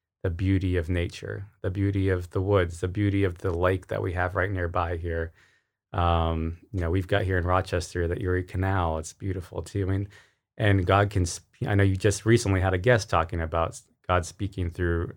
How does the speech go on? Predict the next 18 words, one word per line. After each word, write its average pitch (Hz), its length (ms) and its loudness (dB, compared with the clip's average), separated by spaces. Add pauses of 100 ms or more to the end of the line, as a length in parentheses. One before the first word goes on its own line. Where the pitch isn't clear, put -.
(160)
through 90 140 0
nature. 87 500 -2
And, 85 320 -2 (560)
um, 87 600 0
it's, - 360 -6
uh, 85 540 0 (120)
there's 95 280 -2
a, 90 120 -2
there's 90 140 -8
a 92 40 -10
power 90 240 2
to 85 80 -6
that. - 140 -6
So 123 100 8
I'm 131 120 8
thankful 127 300 6
for 104 160 2
that. 87 280 2